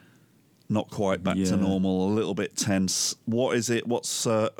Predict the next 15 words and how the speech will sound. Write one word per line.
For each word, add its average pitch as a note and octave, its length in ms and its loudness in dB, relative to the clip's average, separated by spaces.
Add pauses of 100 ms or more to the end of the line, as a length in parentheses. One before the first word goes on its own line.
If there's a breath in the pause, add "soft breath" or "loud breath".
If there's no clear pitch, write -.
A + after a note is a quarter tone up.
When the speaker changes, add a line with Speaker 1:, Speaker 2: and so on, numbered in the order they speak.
(140)
Speaker 1:
you B2+ 120 2
don't B2+ 120 0
have A2 80 -2
to G2+ 60 -4
tell G#2 220 0
us G2 100 2
anything G2 260 2
you F#2 80 2
don't F#2+ 160 0
wanna G2 200 2
tell E2 220 -4
us, F2+ 160 0
but G2 240 -2 (140)
Speaker 2:
No. F#2+ 100 0 (320)
Speaker 1:
what, A2+ 400 2